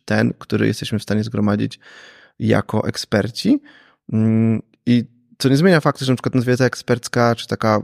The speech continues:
właśnie doświadczenie z pracy z pacjentem, ono dużo wnosi, ale niekoniecznie w takich właśnie aspektach czysto interwencyjnych, jakby jaką procedurę zastosować, tak, co, jaką dietę zmienić. Mm, bardziej na przykład właśnie w kontakcie z klientem, tak, no to jest mega ważne,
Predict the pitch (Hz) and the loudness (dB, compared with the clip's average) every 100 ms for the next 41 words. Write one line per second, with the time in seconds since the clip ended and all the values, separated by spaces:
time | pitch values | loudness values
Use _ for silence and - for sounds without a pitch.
0 | - 110 107 - 110 107 107 - 110 110 | -2 -4 -4 -2 -4 -2 -2 0 0 0
1 | - 110 113 113 - 110 113 113 117 - | -2 -6 -4 -4 -2 -2 0 0 0 -4
2 | 120 170 135 117 117 113 180 269 - - | -2 2 4 4 2 2 0 -2 -4 -20
3 | - - _ _ _ _ 120 131 143 165 | -20 -20 _ _ _ _ 2 4 4 4
4 | 170 160 147 147 143 139 135 - 131 - | 2 0 -2 -4 -4 -2 -4 -2 -4 -2
5 | 123 - - 131 - 113 110 - 113 104 | -4 -4 -8 -8 -2 0 0 -2 -2 0
6 | 107 107 104 - 104 101 98 101 - _ | 0 2 0 2 0 0 -2 -6 -6 _
7 | - 107 110 107 107 - 107 101 113 107 | 2 2 2 -2 -2 -2 -2 2 4 4
8 | 104 101 - - 104 101 95 98 - - | 2 -2 -8 -4 -2 -2 -2 -6 -8 -6
9 | 113 107 - - - 107 107 110 107 107 | -2 -2 -2 -16 -8 -4 0 2 2 0
10 | 104 107 123 208 - - - - - - | 0 2 2 2 -2 -18 -20 -20 -20 -4
11 | 101 110 98 110 113 120 123 113 - 110 | 2 2 2 2 4 4 4 2 0 -2
12 | 101 - 110 107 - - - - - - | -2 -2 0 0 -2 -6 -6 -6 -6 -10
13 | - 101 87 - - - - 95 98 - | -2 0 0 -2 -8 -8 -6 -6 -6 -8
14 | - 107 110 87 90 95 101 | -4 0 2 0 -2 -2 -2